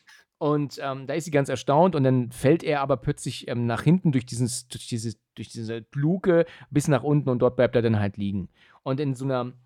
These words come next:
in späteren Szene sehen wir dann, dass, ähm, ähm, ähm, dass dann Breaking News sind. Also, das heißt also Mass Suicide, also, das glauben die halt alle, dass sie sich gegenseitig umgebracht haben.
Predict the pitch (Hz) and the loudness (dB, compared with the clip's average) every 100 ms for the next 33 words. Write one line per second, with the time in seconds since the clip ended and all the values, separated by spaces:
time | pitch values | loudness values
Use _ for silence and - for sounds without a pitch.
0 | _ 135 - 156 156 156 135 - 151 147 | _ -12 -2 2 4 2 2 2 4 4
1 | 123 139 131 127 127 135 - - - 123 | 4 4 6 6 4 2 -2 -14 0 2
2 | 120 120 - - - 135 127 123 120 117 | 2 -2 -10 -12 -8 -6 -4 -4 -4 -4
3 | 113 _ - _ _ - 120 117 117 117 | -8 _ -20 _ _ -12 -10 -10 -12 -14
4 | 120 117 117 - 127 120 131 131 127 131 | -14 -14 -14 -10 -8 -2 0 4 4 4
5 | 165 - 170 202 - 123 117 117 - 120 | 2 2 4 2 0 -6 -4 -6 -6 -6
6 | 131 - 120 117 135 156 - 180 175 - | -6 -6 -4 2 2 2 0 2 2 2
7 | 151 170 156 123 120 113 - 113 139 175 | 2 2 0 -2 -4 -6 0 2 2 2
8 | 180 165 185 143 165 151 143 139 135 - | 0 -2 -4 -4 -4 -2 -6 -8 -14 -8
9 | 151 147 131 135 151 160 165 - 165 165 | -6 -2 -4 -4 -6 -4 -4 -2 -2 0
10 | 175 | -2